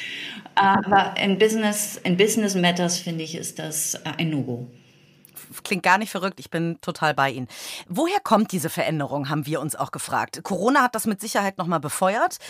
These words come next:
Speaker 2: aber nun reden wir auch immer über das Schreckgespenst der Gen Z, ähm, äh, wozu es auch schon Podcasts bei uns gab, wo es ja auch ganz unterschiedliche, äh, Couleur gibt, also d-, d-, junge Menschen, die, äh,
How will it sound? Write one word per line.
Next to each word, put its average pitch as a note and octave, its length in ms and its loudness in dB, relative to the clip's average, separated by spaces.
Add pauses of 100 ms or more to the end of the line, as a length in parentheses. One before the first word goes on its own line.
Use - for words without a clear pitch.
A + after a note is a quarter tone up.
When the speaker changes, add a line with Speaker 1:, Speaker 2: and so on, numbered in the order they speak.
(260)
Speaker 2:
aber G#3 320 4
nun G3 400 -2 (280)
reden G3+ 160 -2
wir A3 120 4
auch A3 60 0
immer A3 180 0
über G3+ 100 -2
das F#3+ 160 0
Schreckgespenst A3 720 0
der F#3+ 180 2
Gen F3 340 2
Z, F3 340 0 (400)
ähm, F#3+ 240 2
äh, F#3 180 0
wozu F#3+ 240 -4
es G#3 100 -2
auch - 120 6
schon F4+ 180 -2
Podcasts F#3+ 380 0
bei - 120 4
uns - 180 -4
gab, F3+ 260 4
wo G3+ 100 -2
es - 100 -2
ja F#3 120 -2
auch - 320 4
ganz B3 260 2
unterschiedliche, G#3+ 880 2
äh, E3+ 100 0
Couleur F3+ 340 0
gibt, F3+ 200 -4
also D#3+ 260 0
d-, C#3+ 220 -8
d-, C3+ 120 -12
junge F#3+ 280 0
Menschen, G3+ 420 0
die, F#3 340 -2
äh, A2+ 160 -6